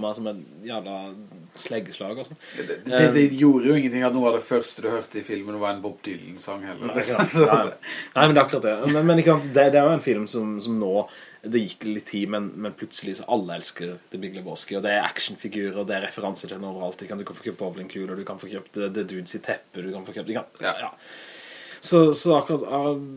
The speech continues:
Speaker 1: Bubba Hotep er, er, er blitt på mange måter en sånn film, da. Eh, etter Bubba Hotep i to tusen og to, så var det stille fra Don Coscarelli frem til to tusen og fem, når han fikk lov til å regissere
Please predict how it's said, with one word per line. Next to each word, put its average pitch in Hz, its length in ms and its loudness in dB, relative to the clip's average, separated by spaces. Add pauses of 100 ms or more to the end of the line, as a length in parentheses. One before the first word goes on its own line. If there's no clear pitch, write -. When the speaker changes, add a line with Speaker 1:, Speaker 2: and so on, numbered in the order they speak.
(260)
Speaker 1:
Bubba 127 260 2
Hotep 113 380 -4
er, 113 160 0
er, 110 220 0 (180)
er 110 80 -2
blitt 110 240 -14
på - 80 -14
mange 117 220 -4
måter 95 180 -12
en 98 80 -10
sånn 101 160 -10
film, 117 320 -10
da. 117 60 -14 (180)
Eh, 127 380 2 (640)
etter 127 320 -2
Bubba 123 240 4
Hotep 113 460 0
i - 20 -2
to 120 160 -6
tusen 117 220 -8
og - 20 -20
to, - 160 -6 (160)
så 127 140 0 (500)
var 101 160 -6
det - 80 -4
stille 95 480 -2
fra 107 240 -2
Don 101 160 -6
Coscarelli 95 460 -6
frem 101 160 -10
til - 100 -18
to 95 80 -14
tusen 95 240 -12
og - 80 -14
fem, - 240 -12
når 101 160 -8
han 98 80 -8
fikk 104 240 -10
lov 92 160 -8
til 107 140 -10
å 101 80 -4 (100)
regissere 98 680 -8